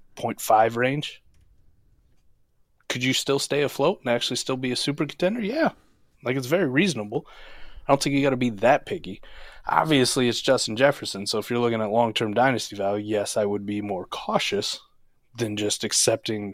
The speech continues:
you know, a panic offer, but it's also not like this dude's up here at, you know, Chris McCaffrey's damn near a full game, like, like a full game,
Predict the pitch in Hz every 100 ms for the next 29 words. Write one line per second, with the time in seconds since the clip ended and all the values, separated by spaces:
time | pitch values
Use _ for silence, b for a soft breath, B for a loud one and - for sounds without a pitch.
0 | - 143 110 98 - - 165 151 87 85
1 | - 107 107 98 - B B B B B
2 | - 113 139 - 113 113 101 107 - 110
3 | - 113 104 104 - 107 98 - - B
4 | B B - 101 90 - 135 110 92 120
5 | 117 - 101 95 - 113 110 104 95 87
6 | - 120 104 101 101 98 90 - _ _
7 | _ - - - - _ - - - -
8 | _ _ _ _ - - _ - 107 104
9 | - 135 120 110 104